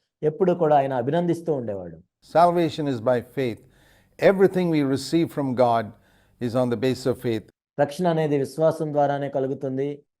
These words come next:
Speaker 1: ప్రభువులో మనం ప్రతిదీ కూడా విశ్వాసం ద్వారానే పొందుతాము.
Speaker 2: And these words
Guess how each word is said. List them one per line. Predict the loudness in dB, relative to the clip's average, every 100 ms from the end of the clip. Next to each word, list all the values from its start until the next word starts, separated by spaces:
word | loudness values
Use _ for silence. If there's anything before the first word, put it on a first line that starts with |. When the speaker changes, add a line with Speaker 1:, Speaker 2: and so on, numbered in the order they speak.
| -2
Speaker 1:
ప్రభువులో | 0 2 4 4 4
మనం | 0 -6
ప్రతిదీ | -4 -6 -4 -4
కూడా | -2 -2
విశ్వాసం | -2 -4 -4 -4 -4
ద్వారానే | -2 -2 -4
పొందుతాము. | -8 -10 -12 -12 -14 -16 _ _ _ _ _ 0 2
Speaker 2:
And | 2
these | 0 0 2
words | 6 8 8